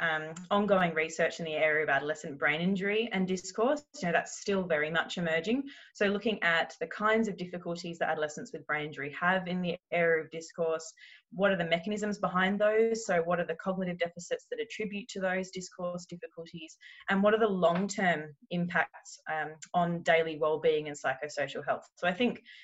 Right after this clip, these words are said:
you know, later on down the track, it'll be really nice to see some longitudinal research looking at the link between discourse impairments,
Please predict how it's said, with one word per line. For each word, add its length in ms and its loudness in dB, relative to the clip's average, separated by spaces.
you 100 0
know, 80 6
later 280 6
on 120 6
down 180 2
the 80 -2
track, 260 2
it'll 120 -4
be 120 -6
really 240 2
nice 260 -4
to 80 -14
see 280 -6
some 160 -8
longitudinal 720 2
research 600 -2
looking 300 -4
at 160 -2
the 80 -8
link 300 -6
between 440 -6
discourse 560 -2
impairments, 680 -6